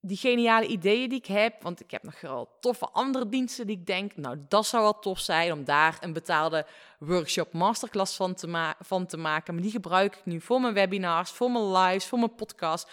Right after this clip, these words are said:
Dus dat is hoe ik daar mijn geniale ideeën voor inzet. Dus ga eens voor jezelf na, ehm, dat je een plan maakt. Dit zijn mijn producten en diensten. En hoe kan ik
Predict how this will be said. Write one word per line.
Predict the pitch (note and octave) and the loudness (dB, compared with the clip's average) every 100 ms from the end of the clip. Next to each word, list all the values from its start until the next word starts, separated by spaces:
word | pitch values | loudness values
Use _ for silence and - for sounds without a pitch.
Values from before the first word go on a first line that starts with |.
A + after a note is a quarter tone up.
| - | -14
Dus | - E3+ | -10 0
dat | G3 A3+ | 2 4
is | C4 | 0
hoe | F3+ G3+ G#3 | 0 2 4
ik | G#3+ G#3+ _ _ - | 4 0 _ _ -20
daar | C#3+ D#3+ E3+ A3 - | 0 4 4 4 -2
mijn | - E3 D#3+ | -8 -6 -6
geniale | D3+ F#3 F3 D#3 D#3+ | -2 -2 0 2 2
ideeën | D#3+ D3 D3+ D3+ | -2 -4 -4 -4
voor | C#3+ - | -8 -12
inzet. | D3 C#3+ - - - - - - | -14 -14 -18 -20 -20 -20 -16 -6
Dus | G3 - | -4 -4
ga | - F#3 | -4 -2
eens | - - | -2 -4
voor | B3 | -4
jezelf | A3 G#3 G3 F#3+ - | -4 -2 -2 -4 -6
na, | E3+ D#3+ F3+ C4 - _ _ - | -6 -4 -4 -6 -12 _ _ -12
ehm, | E3 D#3+ - D3+ D#3 _ _ _ _ | -10 -8 -8 -12 -16 _ _ _ _
dat | E3+ E3+ | -14 -10
je | |
een | E3+ E3 | -10 -10
plan | - E3 G3 G#3 | -2 0 0 -2
maakt. | E3+ E2+ - | -4 -4 -10
Dit | E3 F#3+ | -10 -10
zijn | - C3 | -8 -10
mijn | C#3 | -10
producten | - D3+ D3 - | -8 -6 -6 -4
en | D#3 G3+ | -4 -2
diensten. | C4+ D#4 - D4+ D#4 - _ | -4 -6 -6 -8 -8 -16 _
En | - F3 | -12 -6
hoe | A3 | -6
kan | - C4+ | -2 -2
ik | C4 | -2